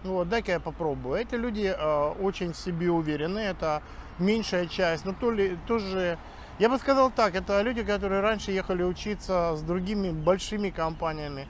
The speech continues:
а, в том числе и с нашими друзьями из Students International. Соответственно, м, таких людей может быть четверть из всего моего студенчества.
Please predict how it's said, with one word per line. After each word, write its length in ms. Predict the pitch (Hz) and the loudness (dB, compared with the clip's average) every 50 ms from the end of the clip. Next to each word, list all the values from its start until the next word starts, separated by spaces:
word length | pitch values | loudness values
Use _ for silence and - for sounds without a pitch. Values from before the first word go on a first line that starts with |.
| - - - - - - - | -14 -16 -16 -16 -16 -12 -8
а, 100 | - 127 | -6 -6
в 40 | 135 | -4
том 180 | - 220 220 220 | -2 -2 -2 -2
числе 260 | - - - 180 170 170 | -4 -4 -4 -2 -2 -2
и 20 | |
с 80 | 160 - | -2 -2
нашими 340 | 180 175 165 - 165 156 156 | -2 -4 -2 -4 -4 -6 -4
друзьями 540 | 147 147 156 165 160 165 180 175 156 151 156 | -4 -4 -4 -2 -2 -2 -2 -2 -2 -4 -6
из 80 | 151 | -6
Students 360 | - - 170 151 156 147 - 170 | -6 -6 -6 -6 -6 -6 -6 -6
International. 680 | 165 147 - 208 233 262 262 - - 196 180 156 160 156 | -4 -4 -2 -2 0 -2 -2 -2 -2 -2 0 0 0 0
Соответственно, 880 | - - 180 185 160 220 226 - - - - 190 185 190 185 180 175 170 160 - - - - - - - - - - - 143 147 147 147 143 139 | -2 -2 -2 0 0 -2 -2 -2 -2 -4 -2 -2 0 2 2 2 0 0 -2 -4 -4 -4 -4 -4 -4 -4 -4 -4 -6 -4 -4 -4 -4 -2 -2 -2
м, 80 | 143 - | -2 -2
таких 300 | - 180 - 240 - 196 | -4 -4 -4 -4 -2 -2
людей 240 | 220 202 190 214 208 | -2 0 0 0 2
может 240 | 202 208 202 185 175 | 2 2 2 0 0
быть 160 | 165 185 - - | -2 -2 -2 -2
четверть 460 | - - 220 208 - 175 165 - - | -2 -2 -2 -2 -2 -4 -6 -6 -8
из 60 | 151 | -10
всего 220 | - - 180 175 175 | -10 -6 -6 -4 -4
моего 320 | 175 170 170 165 151 156 | -2 -2 -2 -2 -4 -6
студенчества. 640 | 151 - - 151 143 139 120 110 - - - 98 92 | -6 -8 -8 -8 -8 -8 -8 -8 -10 -10 -10 -8 -8